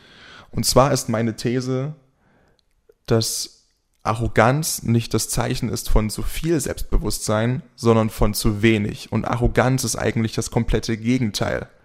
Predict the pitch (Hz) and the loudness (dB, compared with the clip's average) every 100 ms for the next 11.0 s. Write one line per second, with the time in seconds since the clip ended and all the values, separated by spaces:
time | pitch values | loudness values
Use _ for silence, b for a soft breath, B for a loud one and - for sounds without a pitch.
0 | b b _ - - 117 98 92 - _ | b b _ -8 10 10 10 -2 -12 _
1 | _ - 92 - - - 104 - - 64 | _ -2 -2 -2 -8 -6 -4 -4 -6 -6
2 | - - 120 127 117 - - - 135 - | -6 0 2 2 2 0 0 -2 2 8
3 | 113 110 107 120 - 120 - 117 127 117 | 8 8 0 -2 0 -2 4 4 4 2
4 | 120 B B B B - 139 110 127 120 | 0 B B B B 12 12 12 8 10
5 | - 131 139 117 120 131 107 135 147 220 | 10 10 6 4 4 6 4 2 -6 -8
6 | 220 214 123 135 131 110 110 - - - | -4 -2 -4 -8 -6 -6 -6 -6 -6 -8
7 | - B B B B B - - 170 - | -12 B B B B B -20 -12 -12 -12
8 | - - - - - 120 120 120 120 120 | -16 -18 -20 -20 4 6 8 8 4 2
9 | 151 - b b b b _ 127 170 120 | -10 -16 b b b b _ 2 4 2
10 | 117 - 127 110 - 107 110 - 131 - | 0 2 2 2 0 2 2 2 2 0